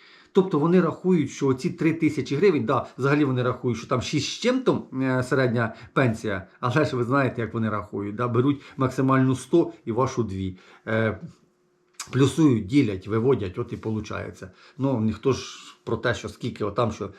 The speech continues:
більшість отримує, е, мінімальну цю пенсію, да, там, до трьох тисяч, то ніхто про це не думає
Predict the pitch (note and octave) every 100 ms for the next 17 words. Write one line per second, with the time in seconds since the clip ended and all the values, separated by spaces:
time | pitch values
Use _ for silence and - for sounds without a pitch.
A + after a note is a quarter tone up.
0 | - A#2+ C#3 A2+ G2 G#2+ B2+ A2 G#2+ G2
1 | - - A2+ G#2+ G#2+ G#2+ A#2 A#2+ B2 A2
2 | G2+ G#2 G2+ G2 C#3 C3+ G2+ G2 G2 A2
3 | G#2 F#2 F#2 - - _ F#2+ A2+ B2 C3
4 | - D3 - F#2+ - - - - - -
5 | G#2+ G#2 G#2 A2 - G2 G2+ - G#2+ -
6 | - - - - - - - - - -
7 | _ B2+ C#3 E3+ D#3+ C#3 G3 E3 C#3+ A#2+
8 | A#2+ C3